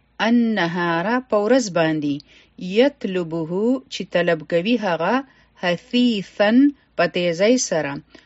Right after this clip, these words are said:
والشمس او نور. والقمر او سپوږمۍ. والنجوم او ستوري. دا چې دی نو دا جمع دی.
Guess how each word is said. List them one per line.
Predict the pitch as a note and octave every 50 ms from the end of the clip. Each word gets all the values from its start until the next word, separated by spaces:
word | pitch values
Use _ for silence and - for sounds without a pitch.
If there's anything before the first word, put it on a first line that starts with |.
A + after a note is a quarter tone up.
| _ _ _ -
والشمس | F3 G#3+ B3+ B3+ - - - - - A#3+ B3+ C#4 C#4 - - -
او | D4+ D4 D4 - - F#3+ F#3 F3+
نور. | F3+ F3+ F3 F3+ F#3+ A3 B3+ C4+ C#4 - _ _ _ _ _ _ -
والقمر | F3+ F3+ G#3 A#3 B3 B3 - _ G3 F#3 F3 E3+ E3+ E3 E3 F3+ G3+ A#3 B3+ B3 -
او | F#3 F3+
سپوږمۍ. | F3+ - - - E3 E3 E3+ E3+ F3 F#3 G#3 B3 D4 D4 - _ _ _ _ _ _
والنجوم | - E3 F#3 G#3 A#3 A#3+ B3 B3 B3 B3 B3 A#3+ A#3 A3 F#3 E3+ D#3+ C#3+ D3+ E3+ F3 E3+ E3+ E3 E3+ F3 F#3+ A3 B3+ C4 C4 _ -
او | F3 E3+
ستوري. | E3 - - - - F3 D#3+ D#3+ E3 G3 A#3+ D4 C#4+ - _ _ _ _ _ _ _ _ _ _ _ _ _ - _
دا | E3+ F#3 A3 A3+
چې | A3+ - -
دی | G3+ G#3 A#3 C4
نو | B3+ A3+
دا | F#3+ F#3 F3+ F3 E3+
جمع | E3 D#3+ - F3+ F3 G3 G#3 A3+
دی. | A3 C#4 D#4